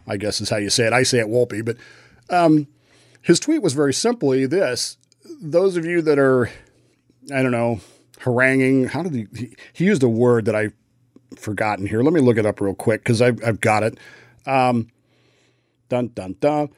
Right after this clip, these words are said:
"I wish some of the people decrying Kabul would realize that they are urging the same fate for Tel Aviv."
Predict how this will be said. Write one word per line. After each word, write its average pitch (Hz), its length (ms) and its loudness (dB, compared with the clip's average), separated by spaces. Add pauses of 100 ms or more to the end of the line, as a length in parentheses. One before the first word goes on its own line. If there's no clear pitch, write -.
(640)
"I 143 80 0
wish 196 220 2
some 226 240 0
of 214 40 -2
the 196 60 4
people 170 300 0
decrying 143 760 0
Kabul 123 640 0 (220)
would 123 160 0
realize 139 480 2
that 123 100 -2
they 127 120 2
are 120 160 0
urging 135 360 2
the 113 80 -2
same 135 380 0
fate 123 340 -4
for 117 140 -8
Tel 117 200 0
Aviv." 101 440 -6